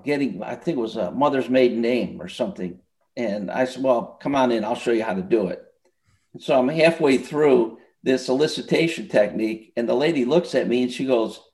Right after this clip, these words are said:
"You're trying to get my mother's maiden name, aren't you?" Or my, ma-, uh, my, yeah, my mother's maiden name. And I says, "Well, yes, I am."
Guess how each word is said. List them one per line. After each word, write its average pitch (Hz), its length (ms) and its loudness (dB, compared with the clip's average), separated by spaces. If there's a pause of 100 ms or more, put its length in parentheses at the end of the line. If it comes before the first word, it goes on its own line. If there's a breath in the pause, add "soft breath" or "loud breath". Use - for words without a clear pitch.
(560)
"You're - 140 4
trying 165 260 4
to 135 80 0
get 160 200 4
my 131 120 4
mother's 151 400 2
maiden 165 360 2
name, 170 280 2
aren't 127 260 2
you?" 117 80 2
Or 123 100 4
my, 147 200 4
ma-, 156 200 0
uh, 143 140 -2
my, 165 380 2
yeah, 165 180 6
my - 140 4
mother's 160 320 2
maiden 151 320 2
name. 95 260 -4 (580)
And 139 140 -2
I 139 80 2
says, 131 440 -6 (120)
"Well, 143 140 0
yes, 143 260 2
I - 120 4
am." 156 580 2